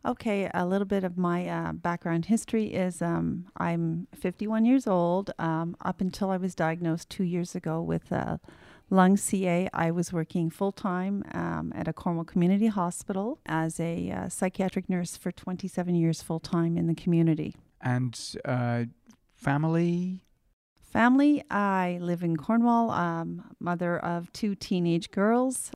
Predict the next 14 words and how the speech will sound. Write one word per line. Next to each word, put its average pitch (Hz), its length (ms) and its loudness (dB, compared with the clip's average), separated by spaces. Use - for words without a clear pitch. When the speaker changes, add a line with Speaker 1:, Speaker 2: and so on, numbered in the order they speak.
Speaker 1:
Pretty 202 160 -4
much 185 240 -6
grew 190 180 4
up 190 160 2
in 190 120 2
Cornwall. 202 560 2
I've 180 160 -2
been 180 120 -4
there 175 140 -4
for - 160 -6
thirty-eight 175 580 -6
years. 170 600 -6
And, - 340 -8
uh, 98 280 -8